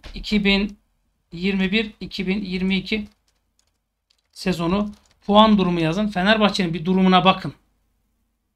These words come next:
Yani Trabzonspor'un arkasında yedi mağlubiyet almış bir takımdan bahsediyoruz.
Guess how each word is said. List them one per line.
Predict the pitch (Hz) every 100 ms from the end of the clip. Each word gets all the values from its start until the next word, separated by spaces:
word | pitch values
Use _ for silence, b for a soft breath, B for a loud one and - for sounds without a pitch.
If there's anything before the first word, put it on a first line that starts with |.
| _ _ _ _ _ _ _ _ _ -
Yani | 165
Trabzonspor'un | 156 226 208 214 208 220 202
arkasında | 208 208 190 170 202
yedi | 180 190 220
mağlubiyet | 202 190 185 190 190
almış | 160 190 -
bir | 180
takımdan | 170 180 180
bahsediyoruz. | 160 151 143 180 208